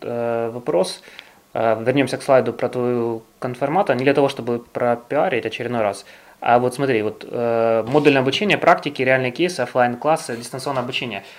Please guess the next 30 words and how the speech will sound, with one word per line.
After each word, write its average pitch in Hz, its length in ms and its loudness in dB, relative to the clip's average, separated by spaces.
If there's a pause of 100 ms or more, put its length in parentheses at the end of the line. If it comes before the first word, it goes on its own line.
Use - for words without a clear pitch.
А, 110 260 4
ну 160 100 4
окей, 147 160 2
это 123 240 2
то, 156 140 2
как 143 180 4
будет. 110 320 -2
А 117 120 4
вот 127 160 2
ты 147 60 -2
можешь 180 160 8
дать 131 220 6
пару 127 180 8
советов, 151 480 0
пару 123 140 2
рекомендаций, 123 640 2 (280)
как 139 180 6
человек 123 300 2
может 117 420 -4
без 120 240 4
вашей 117 260 0
конфирмата 143 420 2
самостоятельно, 101 540 -2
вот 92 80 -8
если 113 160 -10
он, 113 140 -6
ну, 139 220 -2
он 139 100 0
хочет 131 240 0
сам 92 280 -4